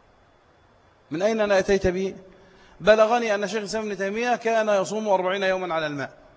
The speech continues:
ده كلام مرسل، صح؟ لأن أنا لا قلت مين اللي بلغني، ولا قلت أنا نقلت الكلام ده منين، ولا جبته منين، بلغني وخلاص. خدت بالك؟ بلغني أن القطار قد فات.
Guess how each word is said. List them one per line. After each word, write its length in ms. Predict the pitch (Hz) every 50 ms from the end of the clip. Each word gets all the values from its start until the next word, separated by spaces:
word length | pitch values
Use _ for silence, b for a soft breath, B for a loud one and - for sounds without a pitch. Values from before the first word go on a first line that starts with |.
| _ _ - - - b b b b b b b b b -
ده 80 | 135
كلام 340 | 139 160 160 190 220 240 240
مرسل، 320 | 262 311 330 - - 233 - - - - - - - -
صح؟ 380 | - - 226 254 - - - - - B B B B B B
لأن 220 | 151 190 233 254
أنا 120 | 247 240 240
لا 100 | 233 233
قلت 220 | 240 254 240 -
مين 200 | 226 240 262 269
اللي 160 | 262 240 220
بلغني، 460 | 214 208 202 220 233 233 254 269 254 - - - - - - b b b b b b b b
ولا 220 | 143 180 190 208
قلت 280 | 220 240 262 233 - 240
أنا 260 | 233 220 214 214 208
نقلت 280 | 202 196 - 233 226 214
الكلام 340 | 214 - 208 208 220 214
ده 100 | 190 202
منين، 280 | 196 202 208 214 233 240
ولا 160 | 233 233 226
جبته 260 | 220 247 - - 247
منين، 300 | 233 226 220 214 196 185
بلغني 500 | 190 233 247 254 247 240 269 262 240 214 185 - -
وخلاص. 560 | 185 185 196 226 233 233 226 214 - - - - - - - - b b b b b b b b
خدت 180 | - 170 - 185
بالك؟ 320 | 185 226 254 277 262 -
بلغني 760 | - 175 196 233 240 240 233 220 247 262 254 240 233 226 214
أن 180 | 226 233 226 226
القطار 580 | 220 208 - 202 196 - 214 233 226 214 208 202
قد 180 | 196 202 190 -
فات. 460 | - 202 208 190 165 156 - -